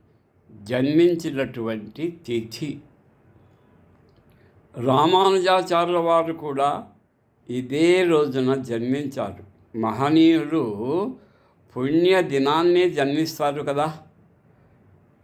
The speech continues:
కాబట్టి అందరికీ ప్రప్రథమంగా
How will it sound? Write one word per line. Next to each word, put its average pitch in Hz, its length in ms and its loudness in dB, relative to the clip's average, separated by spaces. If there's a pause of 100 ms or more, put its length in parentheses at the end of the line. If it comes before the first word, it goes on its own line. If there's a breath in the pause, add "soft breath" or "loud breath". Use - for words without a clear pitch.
కాబట్టి 175 920 2 (800)
అందరికీ 180 960 2
ప్రప్రథమంగా 147 1200 -2